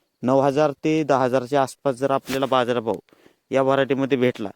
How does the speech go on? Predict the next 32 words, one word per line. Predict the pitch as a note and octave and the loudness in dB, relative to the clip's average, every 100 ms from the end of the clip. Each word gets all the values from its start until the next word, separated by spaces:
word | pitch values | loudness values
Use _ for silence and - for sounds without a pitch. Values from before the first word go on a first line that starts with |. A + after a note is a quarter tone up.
| _ _ _ _ - - | _ _ _ _ -8 -4
तर | C3 - - C#3+ | -4 -4 -2 0
आपण | C#3 D#3 | 0 -2
शंभर | - D3+ D3+ | -2 0 0
टक्क्याची | D3+ D#3 C#3+ D3 | -2 -4 -4 -2
विक्री | C#3 B2+ - - - | -2 0 -2 -2 -4
ही | C#3 | -4
केली | - B2 | -6 -8
पाहिजे, | A2 G#2+ F2+ F#2+ - - - - - | -8 -10 -12 -18 -20 -20 -20 -16 -8
कारण | C#3+ D#3 D3+ | -8 -8 -10
की | D#3+ E3+ - - - - - - - - - - - - - - - | -10 -12 -12 -12 -8 -8 -8 -10 -10 -10 -12 -14 -14 -16 -16 -14 -8
राजमा | C3+ C3+ C3+ D3 | -4 -2 -2 -4
हे | D3 | -6
पिकाचं | - D3 D3 - C3 D3+ D3+ - - - - - - - | -8 -6 -6 -6 -8 -8 -10 -12 -12 -10 -10 -8 -4 -2
बाजारभावाचं | C3 C3+ D3 C3+ D3 C#3+ D3+ D#3 - | -2 -4 -6 -6 -6 -6 -10 -10 -12
सांगता | - D3 C3 C#3+ | -12 -12 -10 -10
येत | - | -10
नाही, | D3 | -10
कमी | D3+ C#3 | -8 -8
जास्त | C3 C3+ - C#3+ C#3+ - | -10 -12 -10 -8 -8 -10
होऊ | B2+ C#3 | -12 -12
शकतं. | C#3+ C3+ - C3 - _ _ _ | -12 -14 -14 -18 -20 _ _ _
त्यामुळे | C3+ C3+ D#3 E3 | -10 -8 -6 -6
नऊ | E3+ D3+ D3 | -6 -6 -6
हजार | C#3+ D3 D3 | -6 -8 -8
ते | D3+ | -8
दहा | C#3 | -8
हजारापर्यंत | C3 C3+ C3 C3 C3+ B2+ | -8 -8 -10 -12 -12 -8
बाजारभाव | B2 B2 B2+ A#2+ A#2+ | -6 -6 -8 -10 -10
मिळाला | C3 A#2 G2+ - _ _ _ | -10 -10 -12 -16 _ _ _
तर | - | -10
आपण | C3 - C#3+ D3 _ - | -8 -8 -8 -10 _ -12
नक्की | C3+ - - | -10 -10 -14